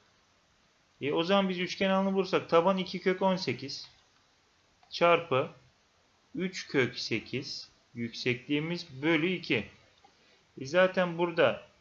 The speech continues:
çarpma söz konusu olduğu için aynı dili konuşanlar anlaşacağı için bunlar bir sadeleşti. E, sonrasında kök on sekiz çarpı üç kök sekiz var. E, burada kök on sekiz nedir? Dokuz kere ikiden üç kök iki diye çıkar. Diğeri de üç var burada.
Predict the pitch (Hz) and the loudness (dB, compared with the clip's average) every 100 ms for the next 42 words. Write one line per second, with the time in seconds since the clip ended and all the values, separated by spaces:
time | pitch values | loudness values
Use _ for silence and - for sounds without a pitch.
0 | _ - 139 135 131 175 165 139 131 127 | _ -4 0 0 -2 -6 -2 -4 -2 -6
1 | 120 131 120 117 156 156 160 151 143 147 | -2 -2 -2 -4 -4 -2 -2 -4 -4 -6
2 | 131 135 135 139 139 127 131 117 151 143 | -4 -2 -2 -2 -4 -4 -4 -4 -4 -4
3 | 147 139 143 143 - 143 135 113 98 - | -4 -4 -6 -6 -2 0 0 -2 -4 -8
4 | - - - - - - _ _ 120 - | -14 -16 -20 -20 -20 -20 _ _ -12 0
5 | 196 202 196 165 131 - 175 196 202 190 | 2 2 0 -2 -4 0 0 2 0 0
6 | 170 156 208 - - 156 139 131 180 185 | -2 -2 -6 -8 0 2 2 0 -6 -6
7 | 185 - 180 180 170 151 156 107 110 - | -6 -2 -2 -2 -4 -4 -4 -2 -4 -6
8 | - _ _ _ _ - 139 180 185 - | -20 _ _ _ _ -12 -6 -2 -2 0
9 | 175 175 202 202 190 185 190 185 185 139 | 0 2 2 2 0 -2 -2 0 0 0
10 | 156 - - 147 147 - 160 143 131 127 | -4 -8 -6 -6 -4 -4 0 0 0 0
11 | 147 180 - 143 - 147 143 - 135 117 | -2 -2 -8 -10 -6 -6 -6 -12 -4 -4
12 | 98 - 120 135 - _ _ - _ _ | -4 -6 -8 -8 -10 _ _ -20 _ _
13 | _ - 151 190 185 160 165 202 - 165 | _ -6 2 4 4 2 2 2 -6 -10
14 | 156 - 156 143 120 120 107 131 185 | -8 -2 2 2 2 -2 0 0 -2